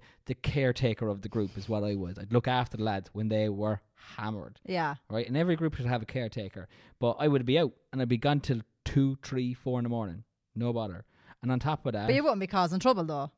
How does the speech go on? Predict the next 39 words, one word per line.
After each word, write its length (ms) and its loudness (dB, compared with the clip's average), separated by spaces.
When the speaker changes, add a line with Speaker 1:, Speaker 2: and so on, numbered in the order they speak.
Speaker 1:
No, 200 6
no, 140 6
no. 180 2
On 80 0
top 240 2
of 60 2
that, 140 0
the 40 -6
weekends 380 0
that 80 0
I 80 2
wasn't 560 0
out, 240 -6
like, 320 -8
at 120 -6
parties, 420 -2
whatever, 460 -4
I 100 0
was 180 0
working 300 -2
in 100 -2
nightclubs. 480 -6
So, 220 0
like, 320 0
I 80 -4
worked 240 0
in 100 -2
a 40 0
nightclub 260 -4
till 140 -10
I 40 -4
was 120 -6
about 160 -6
twenty, 400 -8
twenty-one. 560 -6
Speaker 2:
Yeah. 340 -2
Speaker 1:
So 120 -4
I 20 2
had 160 0